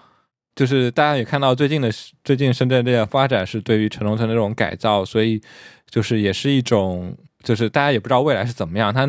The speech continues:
他就是一个总，他这本书就总结说，这一，这一套经验是一，有别于城市经验的一种农村经验。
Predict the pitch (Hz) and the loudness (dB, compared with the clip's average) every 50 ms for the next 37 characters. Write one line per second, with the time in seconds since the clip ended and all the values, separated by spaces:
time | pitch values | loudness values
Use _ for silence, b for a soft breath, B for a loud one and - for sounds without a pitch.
0 | 143 139 - - 143 143 151 147 147 151 143 135 127 - 110 95 87 - - - | 0 -2 -2 -2 -2 0 0 0 0 0 0 0 0 0 -2 -2 -2 -8 -6 -2
1 | - 143 - 170 143 117 107 - 135 131 139 131 123 - 117 98 95 95 95 101 | -2 0 0 0 0 0 0 0 0 2 2 0 0 0 -2 -2 -2 -4 -2 -4
2 | 107 - 127 120 123 127 117 B B B B B B B B B - 151 143 131 | -2 -2 0 0 0 0 -2 B B B B B B B B B 0 0 2 2
3 | 127 127 - - 185 160 135 131 - - 147 123 113 - - 143 151 151 143 123 | 0 -2 -2 0 0 0 0 0 0 0 2 0 0 -2 -4 -4 -2 0 0 0
4 | 113 - - 139 123 120 117 113 107 - _ _ - 117 113 104 - 117 120 131 | -2 -2 -2 -2 0 0 0 0 -2 -4 _ _ -4 0 0 2 2 2 0 2
5 | 131 123 120 120 123 127 127 131 127 - - - - 107 104 117 - 160 139 123 | 0 0 0 0 0 0 0 0 -2 -4 -8 -4 -2 -2 -2 0 0 0 0 0
6 | - 127 127 131 127 120 117 123 117 123 104 92 95 98 98 117 - - 165 170 | 0 -2 -2 0 0 0 0 0 0 0 0 0 0 -4 -4 -4 -4 -2 -2 -2
7 | 170 - 123 104 104 104 95 87 - | -2 -4 -4 -4 -2 -4 -4 -4 -6